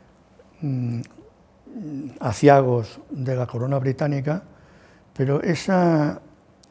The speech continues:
esa prensa sensacionalista tiene una gran responsabilidad por haber hecho creer a los británicos, a la ciudadanía británica,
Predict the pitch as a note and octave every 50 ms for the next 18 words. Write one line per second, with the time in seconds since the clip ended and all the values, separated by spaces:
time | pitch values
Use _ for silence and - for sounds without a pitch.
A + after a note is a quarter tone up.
0 | _ _ _ _ _ _ _ _ _ - - - E3 D#3 - - F3+ E3 D#3 D3+
1 | D3 C#3 - - D#3+ E3+ D#3 - D3+ A#2+ - D3 B2+ A#2 - - A2 - E3 C#3
2 | C3+ C#3 D3 F3+ E3 - - - E3+ E3 F3+ - - - - - - - _ _
3 | - - F3+ F3 F3 E3 D#3 D3+ C#3+ C#3 C#3+ C#3+ C#3+ C#3 C3 C3 B2+ - - C#3
4 | C3 A#2+ - C3+ C3+ C3 B2+ C3 C#3 C#3+ D3 D3+ C#3+ C3+ C#3 C3 C3 B2+ C3 C3
5 | C3 B2 - C#3 B2 B2+ A#2+ B2 B2+ C3 B2+ B2 B2 A#2+ A#2 G#2 B2+ A#2 A#2 -
6 | C#3+ C#3+ D3 C#3 - - D3+ D3+ D3 - - - - - - - - - - -
7 | C3+ C3+ C3+ - C#3+ A#2+ B2+ C3 B2 B2 B2+ C3+ C3+ B2+ A#2+ A#2+ A#2 - C#3 C3+
8 | B2+ B2+ B2 - C3+ C3 C3+